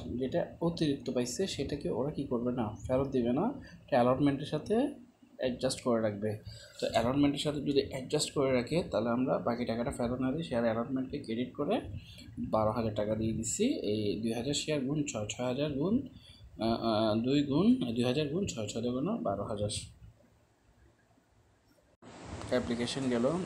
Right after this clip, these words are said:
অ্যাপ্লিকেশনের পরে হচ্ছে আমার allotment। তো allotment আমার ছিল এটা ছ টাকা করে। তো অ্যালটমেন্টের ক্ষেত্রে আগে আমরা মূলধন স্থানান্তর করব, পরবর্তীতে টাকাটা আমরা আহ, প্রথমে আমরা মূলধন স্থানান্তর করব, পরে টাকা নেব।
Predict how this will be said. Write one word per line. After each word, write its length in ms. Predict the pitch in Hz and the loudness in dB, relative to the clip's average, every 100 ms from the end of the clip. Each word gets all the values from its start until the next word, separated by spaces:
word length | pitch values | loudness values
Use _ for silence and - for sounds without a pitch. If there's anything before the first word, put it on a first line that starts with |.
| - | -4
অ্যাপ্লিকেশনের 640 | 127 123 120 117 131 131 120 | -2 0 0 0 0 0 2
পরে 120 | 117 | 2
হচ্ছে 300 | 123 123 131 | 0 -2 0
আমার 200 | 123 - | 2 0
allotment। 600 | 92 104 107 107 82 87 90 - - - - - | 0 0 -2 -2 -4 -4 -6 -12 -12 -12 -8 -2
তো 120 | 147 | 0
allotment 480 | 127 135 151 151 156 | 2 2 0 -2 0
আমার 160 | 127 127 | -2 -2
ছিল 140 | 139 | -2
এটা 180 | 120 127 | 0 -2
ছ 100 | - | -2
টাকা 320 | 117 110 95 92 | -2 -2 -2 -4
করে। 180 | 85 92 101 - - - - - - - - - | -6 -6 -8 -10 -12 -10 -10 -10 -12 -12 -12 -2
তো 220 | 123 110 - | 2 2 2
অ্যালটমেন্টের 480 | 127 131 143 135 143 | 0 2 0 0 -2
ক্ষেত্রে 320 | 143 - 170 - | -4 -2 -2 -2
আগে 200 | 113 110 | -2 0
আমরা 220 | 110 131 | 0 0
মূলধন 420 | 135 120 113 135 | 2 2 2 0
স্থানান্তর 440 | 143 143 135 131 135 | -2 -4 -4 -4 -4
করব, 360 | 139 135 151 233 - - - - | -2 -2 0 -2 -4 -10 -12 -4
পরবর্তীতে 600 | 123 127 120 117 131 120 107 | 2 4 4 0 -4 -4 -2
টাকাটা 360 | 98 113 113 | -2 -2 -4
আমরা 340 | 143 127 175 262 - - - - - - - - - - | -2 0 2 0 -2 -12 -12 -14 -14 -14 -12 -12 -12 -4
আহ, 360 | 120 113 - - - | 2 2 2 -4 -4
প্রথমে 260 | 123 120 143 | -4 0 0
আমরা 180 | 139 151 | 2 2
মূলধন 360 | 127 123 139 | 2 2 0
স্থানান্তর 400 | 139 143 135 147 151 | 0 0 0 0 0
করব, 200 | 156 208 | 0 0
পরে 160 | - 117 110 | 0 -2 -2
টাকা 200 | 107 104 | -4 -4
নেব। 280 | 98 104 | -4 -4